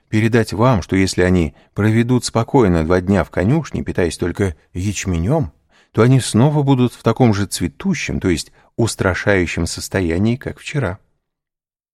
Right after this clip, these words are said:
До свидания. Я не благодарю вас за прогулку, но всё-таки с моей стороны было бы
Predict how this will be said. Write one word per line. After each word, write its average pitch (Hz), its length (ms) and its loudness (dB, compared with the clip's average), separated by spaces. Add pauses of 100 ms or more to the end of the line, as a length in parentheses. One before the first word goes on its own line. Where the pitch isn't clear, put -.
(180)
До 98 120 0
свидания. 80 680 -4 (460)
Я 131 480 2
не 117 160 4
благодарю 123 480 2
вас 127 120 0
за 107 140 -2
прогулку, 131 640 -2
но 92 240 2
всё-таки 113 380 -8
с - 100 -8
моей 135 220 2
стороны 120 360 0
было 113 220 2
бы 101 220 0